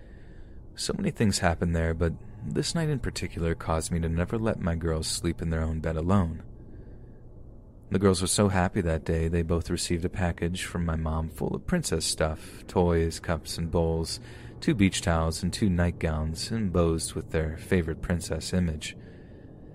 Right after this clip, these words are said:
The nightgowns were short and silky, and after their bath, they begged to wear them to bed, so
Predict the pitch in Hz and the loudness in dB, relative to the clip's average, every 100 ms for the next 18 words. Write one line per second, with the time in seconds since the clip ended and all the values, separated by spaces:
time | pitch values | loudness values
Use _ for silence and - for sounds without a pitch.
0 | - - 98 98 95 92 82 80 78 87 | -18 -4 4 6 6 4 2 0 0 2
1 | 82 - - 135 82 - 80 - 120 107 | 2 0 2 4 4 0 -4 2 2 2
2 | - 82 82 82 - 82 82 80 92 87 | 0 0 0 -2 -2 0 0 2 2 2
3 | - - 85 - - - 131 - 95 82 | 0 -4 -2 -2 -2 -4 -2 2 2 2
4 | 82 80 82 101 80 80 - 80 78 | -2 -4 0 2 2 -2 -2 -2 -2